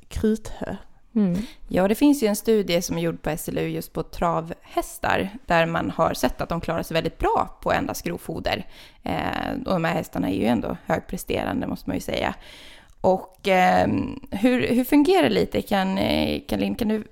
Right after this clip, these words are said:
Speaker 3: eh, utveckla det lite där med, med en fiberrik diet? Att det, hur
Speaker 2: Ja,
Speaker 3: det
Speaker 2: men det,
Speaker 3: funkar
Speaker 2: det
Speaker 3: i
Speaker 2: blir
Speaker 3: muskler och
Speaker 2: Men framförallt så är det ju så att har du en fiberrik kost så,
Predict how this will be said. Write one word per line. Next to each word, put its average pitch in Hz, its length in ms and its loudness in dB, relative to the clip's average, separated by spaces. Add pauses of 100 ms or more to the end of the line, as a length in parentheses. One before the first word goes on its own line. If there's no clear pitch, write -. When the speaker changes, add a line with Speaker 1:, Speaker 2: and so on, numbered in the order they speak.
(160)
Speaker 3:
eh, - 280 -4
utveckla - 420 0
det 175 140 4
lite - 280 0
där 170 200 2
med, 170 500 0
med 190 180 4
en 175 80 2
fiberrik 202 840 0
diet? 180 440 -2
Att 202 140 -2
det, 175 180 2
hur 180 80 -2 (300)
Speaker 2:
Ja, 196 100 6
Speaker 3:
det - 0 -
Speaker 2:
men 202 120 6
det, 214 60 8
Speaker 3:
funkar 208 360 6
Speaker 2:
det 202 60 6
Speaker 3:
i - 20 0
Speaker 2:
blir 220 160 10
Speaker 3:
muskler 202 400 2
och 175 160 4 (560)
Speaker 2:
Men 190 120 4
framförallt 190 560 4
så 208 100 2
är 165 100 6
det 170 60 4
ju 170 100 4
så 160 220 2
att - 280 -2 (240)
har 180 160 4
du 180 60 8
en 175 80 4
fiberrik 196 540 4
kost - 380 0
så, 165 440 4